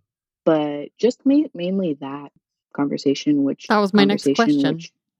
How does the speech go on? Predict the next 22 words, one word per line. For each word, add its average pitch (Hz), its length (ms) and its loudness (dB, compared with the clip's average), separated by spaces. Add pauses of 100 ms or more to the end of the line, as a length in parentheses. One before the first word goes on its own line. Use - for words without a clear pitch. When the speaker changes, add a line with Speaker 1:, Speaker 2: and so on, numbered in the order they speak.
(120)
Speaker 2:
So 233 100 6
do 208 140 2
you 196 160 2
usually 247 360 2
initiate 247 380 2
Speaker 1:
Mm. - 40 -2
Speaker 2:
those 240 140 0
health 247 200 2
and 240 100 0
safety 233 280 -2
conversations, 240 760 2
or 185 340 4
have 185 200 0
the 180 60 -2
people 180 340 0
that 175 160 0
you've 170 240 -6
seen 165 640 -4 (180)
volunteered 156 720 -4 (100)
them 151 240 -4
at - 80 -12
all? 143 200 -14